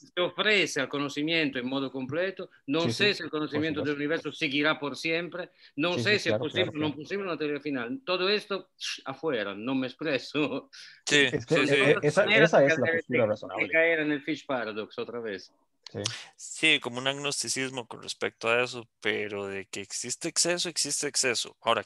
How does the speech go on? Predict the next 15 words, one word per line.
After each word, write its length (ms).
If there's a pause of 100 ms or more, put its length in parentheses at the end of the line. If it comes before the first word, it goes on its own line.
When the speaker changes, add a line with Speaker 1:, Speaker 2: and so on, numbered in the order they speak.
Speaker 3:
de 180
que 100
el 60
exceso 320
sea 200
inagotable 720
es 140
otra 240
cosa. 340 (1200)
Esa, 280
ve, 220
esa 220
es 60
la 60
diferencia. 560